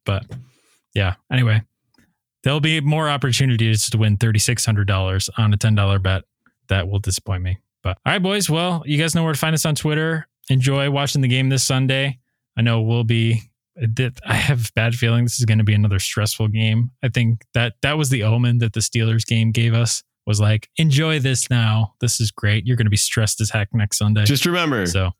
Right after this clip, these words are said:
Speaker 2: when you feel a little bit stressed, just remember stress is kind of like, in this situation, it's kind of a privilege, right? We are, we're the top rated team in the league, basically Super Bowl favorites. Josh Allen in our hometown here,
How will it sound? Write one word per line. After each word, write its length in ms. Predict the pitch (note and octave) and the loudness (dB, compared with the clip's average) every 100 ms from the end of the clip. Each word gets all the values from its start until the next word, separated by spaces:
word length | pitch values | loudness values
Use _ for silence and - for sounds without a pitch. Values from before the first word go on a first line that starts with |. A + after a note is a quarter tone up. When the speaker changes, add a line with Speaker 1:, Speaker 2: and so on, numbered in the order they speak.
| _ | _
Speaker 2:
when 140 | A#2+ C3 | -2 0
you 100 | C#3 | 0
feel 360 | D#3+ D#3+ D3+ | 0 -2 -2
a 40 | C#3+ | -2
little 260 | C3+ C#3 | -2 0
bit 160 | C3+ B2 | -2 -2
stressed, 560 | - B2 B2 A#2+ - - - - - - | -2 -2 0 -2 -6 -14 -20 -20 -20 -8
just 160 | B2 D3+ | -2 0
remember 260 | D3+ B2+ | 0 0
stress 360 | A2+ - C3+ C#3 | 0 -2 -2 -2
is 160 | C#3 - | -2 -2
kind 240 | C3+ B2+ | -2 0
of 180 | B2 A2 | 0 0
like, 420 | A#2 G#2+ F#2+ - _ | 0 -2 -4 -8 _
in 160 | G#2+ G#2+ | 0 0
this 140 | G#2+ | 0
situation, 440 | A#2+ G#2+ A2 G#2+ F2+ | -2 -2 0 -2 -2
it's 60 | A#2+ | -2
kind 140 | A2 | -2
of 40 | F#2 | -2
a 60 | |
privilege, 480 | E2+ G2 C#2 G1+ - | -2 -2 -2 -4 -4
right? 160 | E2+ E2 | -2 -2
We 200 | F#2+ G#2+ | 0 0
are, 200 | G2 C#2+ - - - _ | -2 -4 -8 -14 -18 _
we're 160 | B2 C3 | -4 -2
the 60 | A#2 | -2
top 280 | A#2+ A2+ A#2 | -2 -2 -2
rated 240 | A2+ G2+ | -2 -2
team 180 | A2+ G#2+ | -2 0
in 60 | G2+ | 0
the 60 | G2 | 0
league, 260 | G2+ G2 | -2 0
basically 480 | F#2+ F#2+ G2 F#2 G2 | -2 -2 -4 -4 -2
Super 260 | - A2 G#2+ | -2 -4 -2
Bowl 220 | G2 G2 | -2 -2
favorites. 640 | - G2 G2 G2 F#2 - - - _ | -2 -2 -2 -2 -4 -6 -12 -18 _
Josh 320 | - A2 G#2 A2+ | -4 -2 0 -2
Allen 420 | G2+ G2+ G2+ D2 - | -2 -2 -4 -4 -4
in 260 | A2+ A2 G#2 | -2 -2 -2
our 600 | F#2+ G2 F#2 F#2 E2+ F2 | -2 -2 -2 -2 -4 -4
hometown 640 | B2 B2+ B2 A#2 G#2+ G#2 G2 | -2 -2 0 0 -2 -2 -2
here, 500 | A#2 G#2+ G#2 G2 | -2 -2 -2 -4